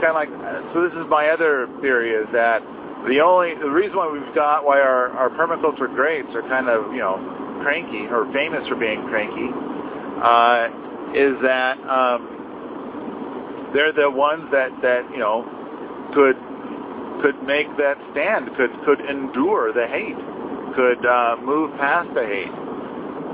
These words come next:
So, um, uh, just a theory, just a theory, uh, and, and, and so maybe it's a little column A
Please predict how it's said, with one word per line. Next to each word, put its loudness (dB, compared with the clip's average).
So, 2
um, -4
uh, 4
just 0
a 2
theory, 2
just -2
a 2
theory, 4
uh, 2
and, -4
and, -2
and -4
so 2
maybe 4
it's -2
a -4
little 2
column 0
A -2